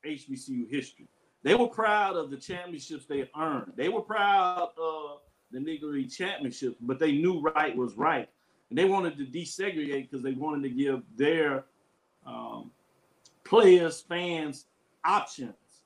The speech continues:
They had no framework that H B C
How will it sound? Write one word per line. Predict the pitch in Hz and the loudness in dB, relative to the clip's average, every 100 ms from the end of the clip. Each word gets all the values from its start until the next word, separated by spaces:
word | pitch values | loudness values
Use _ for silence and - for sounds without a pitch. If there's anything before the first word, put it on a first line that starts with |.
| _ _ _ _ _ _ _ _ 123 | _ _ _ _ _ _ _ _ -10
They | 135 143 135 | -6 -4 -6
had | 147 139 113 | -8 -8 -6
no | 120 151 190 208 208 | -2 2 4 4 2
framework | - 202 196 175 170 156 123 | -2 -4 -4 0 0 0 -4
that | 143 131 _ _ _ _ _ _ - | -6 -8 _ _ _ _ _ _ 0
H | 190 175 175 | 0 0 -14
B | 160 | -14
C | - | -12